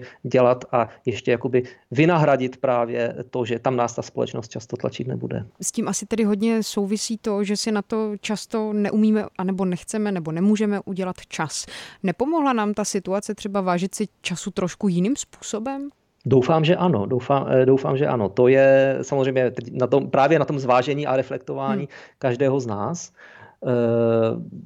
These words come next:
Speaker 1: někdo, já jsem,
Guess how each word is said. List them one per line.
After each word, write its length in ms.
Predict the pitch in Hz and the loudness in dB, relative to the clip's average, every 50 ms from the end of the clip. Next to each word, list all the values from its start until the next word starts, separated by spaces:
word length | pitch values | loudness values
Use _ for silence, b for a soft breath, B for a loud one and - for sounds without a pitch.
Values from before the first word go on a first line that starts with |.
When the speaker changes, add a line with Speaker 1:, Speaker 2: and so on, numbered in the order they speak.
| - _ _ - - - _ _ _ - - - - - 233 | -20 _ _ -20 -20 -20 _ _ _ -20 -20 -20 -12 -4 0
Speaker 1:
někdo, 640 | 160 131 147 143 143 156 175 170 175 180 190 202 - - - - - _ _ - | 4 4 4 6 6 6 6 8 8 6 4 2 -2 -12 -20 -20 -20 _ _ -2
já 120 | 156 139 | -2 -2
jsem, 340 | 139 - 175 156 131 110 110 | 0 0 -2 -2 -2 -4 -8